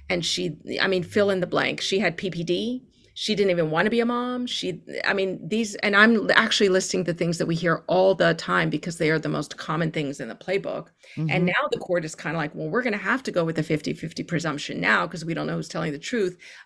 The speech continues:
Speaker 1: until we figure out the truth. But now let's layer in the fact that once we get past a child being in a situation for six months, we've established what many courts call the status quo, and they don't wanna disrupt the status quo.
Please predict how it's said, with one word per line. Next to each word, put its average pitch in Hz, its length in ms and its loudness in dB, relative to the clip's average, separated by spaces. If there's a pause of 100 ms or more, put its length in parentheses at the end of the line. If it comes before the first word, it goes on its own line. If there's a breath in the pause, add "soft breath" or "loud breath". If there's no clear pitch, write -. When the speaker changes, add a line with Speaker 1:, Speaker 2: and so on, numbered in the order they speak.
(120 loud breath)
Speaker 1:
until 196 480 0
we 180 80 0
figure 165 300 -2
out 233 160 2
the 196 80 -8
truth. 165 440 -6 (280 soft breath)
But 175 120 4
now 202 240 4
let's 240 280 0
layer 170 280 2
in 160 120 0
the 156 80 -4
fact 156 340 0
that 147 240 0 (500)
once 208 380 2
we 220 100 -2
get 208 220 2
past 190 400 2
a 180 60 -4
child 196 420 0
being 180 160 0
in 175 100 -2
a 170 60 -4
situation 175 540 0
for 170 80 -4
six 170 280 -4
months, 233 380 0 (340 loud breath)
we've 190 160 2
established 180 680 0
what 165 180 0
many 175 180 -2
courts 170 360 -4
call 151 180 -4
the 175 100 -6
status 170 460 -4
quo, - 540 0 (200 loud breath)
and 170 160 -4
they 165 80 2
don't 151 120 -4
wanna 190 160 -2
disrupt 247 480 0
the 175 80 -6
status - 420 -2
quo. - 400 2